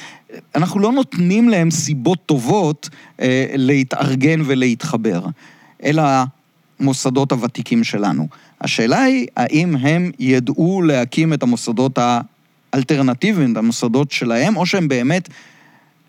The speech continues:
אין להם את ה-, הם איבדו את החיידק ה-, המערכת החיסונית שלהם כזאת שהם לא מסוגלים להתחבר, אני לא יודע.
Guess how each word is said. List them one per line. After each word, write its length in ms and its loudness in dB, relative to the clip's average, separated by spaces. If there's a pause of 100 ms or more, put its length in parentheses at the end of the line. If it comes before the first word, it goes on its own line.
(100)
אין 180 0
להם 220 2
את 140 -4
ה-, 800 4
הם 100 4
איבדו 320 0
את 80 -2
החיידק 440 -2
ה-, 360 2
המערכת 600 0
החיסונית 560 0
שלהם 220 0
כזאת 300 0
שהם 160 0
לא 80 2
מסוגלים 420 0
להתחבר, 600 0
אני 140 2
לא 100 4
יודע. 480 2